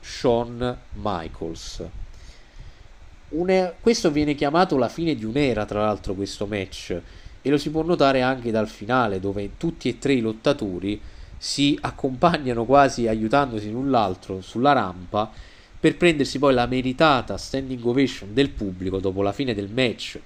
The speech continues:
dove l'Undertaker mantenne ancora intatta la sua streak, per prendersi il caldo clamore del pubblico sullo stage.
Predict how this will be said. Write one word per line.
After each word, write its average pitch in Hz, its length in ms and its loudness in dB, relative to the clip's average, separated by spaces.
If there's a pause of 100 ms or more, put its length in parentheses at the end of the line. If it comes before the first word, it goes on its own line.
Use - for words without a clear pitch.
(140)
dove 101 180 -2
l'Undertaker 104 760 0
mantenne 101 1000 -2
ancora 92 320 -4
intatta 107 420 -2
la 90 80 -2
sua 143 180 -2
streak, 104 600 -6 (1120)
per 175 180 4
prendersi 131 600 0
il 120 200 -2
caldo 123 580 2
clamore 117 480 2
del 143 180 4
pubblico 98 680 -4
sullo 95 260 -2
stage. 85 760 -6